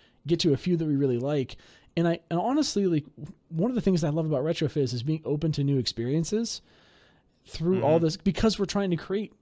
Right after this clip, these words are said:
Speaker 1: such a wide variety of content for everybody, right? Like, there's a lot of retro content, but there's a lot of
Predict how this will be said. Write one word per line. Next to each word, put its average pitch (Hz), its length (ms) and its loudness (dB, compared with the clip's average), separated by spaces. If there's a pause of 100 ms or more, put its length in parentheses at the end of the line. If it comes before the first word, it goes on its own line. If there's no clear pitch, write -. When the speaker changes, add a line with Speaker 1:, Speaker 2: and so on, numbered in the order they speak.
(420)
Speaker 1:
such - 380 -4
a 165 60 0
wide 147 360 2
variety 143 380 0
of 127 100 -2
content 202 400 -4
for 85 120 -10
everybody, 76 400 -8
right? 160 180 -4
Like, 147 80 0
there's 165 160 -2
a 165 60 0
lot 151 240 0
of 98 200 -4
retro 151 300 -2
content, 120 400 -8
but 135 100 -8
there's 143 180 -4
a 135 40 -2
lot 160 160 -4
of 143 80 -8